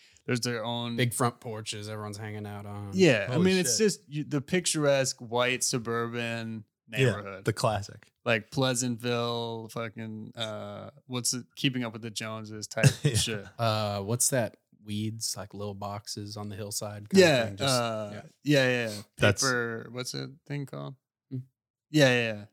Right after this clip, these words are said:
Speaker 1: You're saying the song in Weeds?
Speaker 2: Yeah, yeah.
Speaker 1: Yeah, yeah, yeah. Um,
Speaker 3: Oh, yeah.
Speaker 1: but anyways, the seedy underbelly of the
Speaker 3: <laughs>
Speaker 1: community,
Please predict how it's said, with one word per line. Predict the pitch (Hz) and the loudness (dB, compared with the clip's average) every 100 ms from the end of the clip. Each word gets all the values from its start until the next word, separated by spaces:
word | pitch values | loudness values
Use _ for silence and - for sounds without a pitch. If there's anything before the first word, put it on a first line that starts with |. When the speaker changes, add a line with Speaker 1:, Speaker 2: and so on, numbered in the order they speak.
| _ | _
Speaker 1:
You're | 131 | 0
saying | 131 151 | 2 4
the | 127 | 2
song | - 117 117 127 | 0 0 0 -2
in | 113 107 | -6 -8
Weeds? | 113 135 | -2 6
Speaker 2:
Yeah, | 139 120 | 6 6
yeah. | 107 | 4
Speaker 1:
Yeah, | 139 123 | 4 4
yeah, | 110 107 | 2 -2
yeah. | 104 120 _ - 147 135 123 120 113 | -10 -16 _ -6 -2 0 -2 -4 -8
Um, | 110 107 98 | -10 -12 -10
Speaker 3:
Oh, | 95 | -8
yeah. | 90 90 87 - | -8 -12 -10 2
Speaker 1:
but | 156 143 | 4 4
anyways, | 165 190 175 139 127 123 | 4 6 6 6 4 0
the | 135 | 0
seedy | 123 - 208 190 175 | 0 4 6 6 6
underbelly | 135 156 151 117 120 110 104 104 107 _ _ 107 - | 4 4 4 4 2 0 -2 -6 -8 _ _ -4 4
of | 131 127 117 - | 6 8 6 2
the | 123 | 2
Speaker 3:
<laughs> | - | 4
Speaker 1:
community, | 139 135 139 127 113 110 110 | 6 6 4 2 0 -2 -4